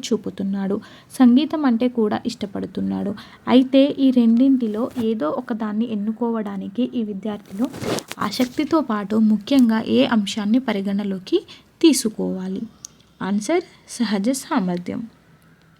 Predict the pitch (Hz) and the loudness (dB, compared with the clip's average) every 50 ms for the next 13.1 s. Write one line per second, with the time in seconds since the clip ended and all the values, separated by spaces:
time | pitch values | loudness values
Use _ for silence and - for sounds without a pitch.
0 | - - _ _ _ - - - - - - _ - 302 311 - - - - - | -20 -20 _ _ _ -20 -20 -20 -20 -20 -20 _ -4 -2 -2 0 -2 -4 -4 -2
1 | - 233 220 - 220 202 202 202 202 226 254 240 - - 254 220 214 - - - | -2 -2 0 0 -2 -2 -2 -2 -2 -2 -2 -4 -4 -2 -2 -2 -2 -2 -8 -16
2 | - - - - _ _ - - 294 311 320 330 349 311 294 233 220 214 220 202 | -20 -20 -20 -20 _ _ -2 0 2 4 4 6 6 6 6 4 2 0 -4 -4
3 | 196 202 220 277 349 381 - - - _ - - 240 240 247 247 - - - 269 | -2 -2 -2 -2 -4 -6 -12 -20 -20 _ -2 2 2 2 0 -2 -2 2 4 4
4 | 277 285 262 - 277 294 302 285 - _ - 247 220 220 220 220 233 247 - - | 6 4 4 2 2 2 2 0 0 _ -2 0 2 4 4 2 2 0 -2 -6
5 | 254 233 214 226 233 240 247 240 - _ - 262 247 - 311 370 359 254 214 208 | -4 -2 2 2 4 2 2 -2 -4 _ -2 0 0 0 0 2 4 4 4 4
6 | 208 196 214 208 208 220 254 240 240 240 - - - 196 185 185 - 196 185 185 | 4 2 0 2 4 4 4 6 4 2 0 -2 -6 -6 -6 -6 -6 -6 -6 -2
7 | 190 208 214 208 196 196 - - - - _ - - - - - - - - - | 0 0 0 0 -2 -6 -10 -16 -20 -20 _ -20 -20 -20 -20 -20 -18 -6 -2 0
8 | 214 214 - - - - 294 294 294 294 294 294 262 - - - 247 233 247 254 | 0 0 0 -2 -2 0 0 2 0 0 2 2 2 2 0 0 4 6 8 8
9 | 254 302 359 403 381 285 247 247 240 233 247 262 247 294 285 - 320 302 285 254 | 6 6 2 -2 -4 0 2 4 6 6 4 4 2 0 -2 -2 0 0 0 -2
10 | 262 - 233 240 262 247 226 214 196 196 202 214 233 220 - 233 208 196 190 190 | -2 -2 -2 -2 0 0 0 0 0 0 -2 -2 -4 -2 -2 -2 -2 -2 -4 -6
11 | 202 190 196 190 185 240 320 359 - - - - - _ - - 240 233 233 233 | -6 -8 -6 -6 -4 -4 -6 -6 -10 -16 -20 -20 -20 _ -2 2 2 4 6 6
12 | 247 302 339 - - 220 202 220 226 233 233 240 247 277 294 302 - 226 208 208 | 4 4 2 0 0 0 2 2 4 4 4 4 4 4 2 0 -2 -2 -2 -2
13 | 214 254 | -2 -4